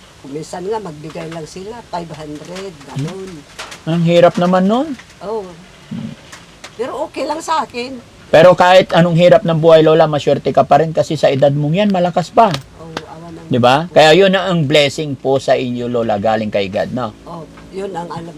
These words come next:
Speaker 1: ko rin.
Speaker 2: Opo. Kaya sabi nga nila, magkakaiba tayo ng kapalaran. Yung iba nga, mayaman,
Speaker 1: Oo.
Speaker 2: pero forty years old,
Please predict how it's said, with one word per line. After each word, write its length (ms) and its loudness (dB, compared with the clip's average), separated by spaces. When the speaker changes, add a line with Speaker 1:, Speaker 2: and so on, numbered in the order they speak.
Speaker 1:
ko 100 -16
rin. 140 -14
Speaker 2:
Opo. 540 0
Kaya 460 4
sabi 340 2
nga 160 0
nila, 180 2
magkakaiba 540 2
tayo 240 2
ng 140 -6
kapalaran. 760 0
Yung 200 0
iba 180 2
nga, 160 2
mayaman, 800 2
Speaker 1:
Oo. 260 -16
Speaker 2:
pero 220 6
forty 360 2
years 300 4
old, 240 2